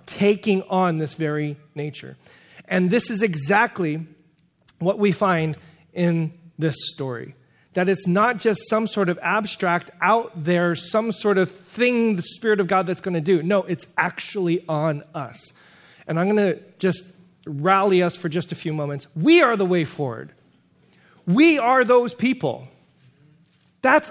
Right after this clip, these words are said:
us. Now, I understand God is in charge of everything. Then what the heck are we doing here?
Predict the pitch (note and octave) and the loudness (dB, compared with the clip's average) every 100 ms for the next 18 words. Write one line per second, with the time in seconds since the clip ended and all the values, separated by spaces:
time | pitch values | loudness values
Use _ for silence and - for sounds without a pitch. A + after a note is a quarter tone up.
0 | - C#4+ D#4 E3+ - - - - _ _ | 0 4 4 2 -8 -12 -14 -20 _ _
1 | _ _ _ _ _ _ _ _ A#3 A3+ | _ _ _ _ _ _ _ _ 2 2
2 | G3 - - - C#4+ D#4 B3+ - F#3+ C#3 | 2 -4 -10 2 4 4 2 0 0 0
3 | C3 A#3 B3+ G3 A3 - G#3+ F3 E3+ E3 | 2 4 4 2 -2 0 0 0 0 0
4 | D#3 - A2+ C#3 _ _ _ _ D#4 C#4+ | -2 -4 -10 -12 _ _ _ _ -2 2
5 | D#4 D#4 C#4+ E4+ D#4+ E4+ A3+ D#4+ F4 D4+ | 0 2 0 2 4 4 4 4 4 4
6 | C4 G3 C3 C#3 | 4 2 0 -6